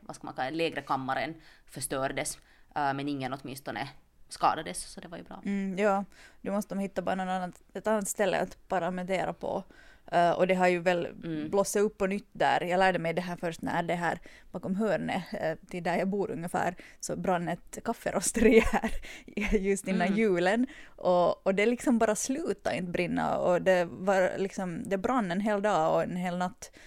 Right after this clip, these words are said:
Speaker 2: Och jag förstod inte alls hur det funkar tills jag sen då lärde mig att, att det ofta finns sån här liksom brandbon eller så här små gnistor någonstans som blir kvar och gror och sen så fattar det eld igen. Och det är precis också det som har hänt där i,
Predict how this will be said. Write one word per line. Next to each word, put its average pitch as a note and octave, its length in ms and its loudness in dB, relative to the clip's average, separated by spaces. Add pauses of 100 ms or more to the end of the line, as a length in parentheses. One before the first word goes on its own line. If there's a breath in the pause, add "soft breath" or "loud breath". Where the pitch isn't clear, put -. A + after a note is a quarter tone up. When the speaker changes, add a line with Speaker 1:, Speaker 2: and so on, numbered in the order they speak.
(160 loud breath)
Speaker 2:
Och F#3 140 4
jag F#3 80 4
förstod F3+ 200 -2
inte F3+ 140 4
alls F3+ 160 0
hur E3 40 -2
det - 80 0
funkar E3+ 360 -4
tills D#3+ 320 -8
jag E3+ 120 -6
sen E3 140 -6
då E3+ 80 -2
lärde D#3+ 300 0
mig D3+ 180 -6
att, - 340 -10 (180 loud breath)
att E3 180 -2
det E3+ 80 2
ofta E3+ 240 -2
finns F3 260 -8
sån F3+ 140 -4
här E3 180 -4
liksom - 460 -6 (340 soft breath)
brandbon F3 840 -2
eller - 200 -4
så F3+ 80 -6
här - 80 -2
små D#3 380 -2
gnistor F3+ 460 -4
någonstans E3+ 360 -6
som E3 120 -10
blir D#3+ 100 -6
kvar E3 240 -2
och E3+ 120 -4
gror D#3+ 280 -4
och - 80 -4
sen E3+ 200 -6
så F3+ 80 -14 (120)
fattar - 300 -4
det - 140 -4 (280 loud breath)
eld F3 280 0
igen. E3 280 0
Och E3 80 -4
det D#3+ 80 -2
är E3 60 -2
precis F3 340 -6
också E3+ 200 -8
det F3+ 100 -6
som F3+ 140 -8
har F3 80 -8
hänt F3+ 160 -10
där - 140 -6
i, F3 140 -10